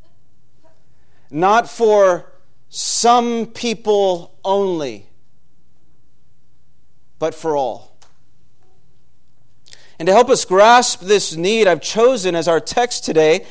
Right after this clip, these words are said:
a passage found here in Matthew chapter seven that concludes what's known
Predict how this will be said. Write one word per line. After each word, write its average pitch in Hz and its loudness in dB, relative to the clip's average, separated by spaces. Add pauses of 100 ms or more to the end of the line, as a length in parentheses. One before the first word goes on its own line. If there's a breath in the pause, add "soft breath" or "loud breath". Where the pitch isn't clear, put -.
(420 loud breath)
a 147 2
passage 220 6
found 226 2
here 196 4
in 165 0
Matthew 196 -2
chapter 202 0
seven 180 0 (340 soft breath)
that 190 4
concludes 190 0 (220 soft breath)
what's 185 -2
known 185 0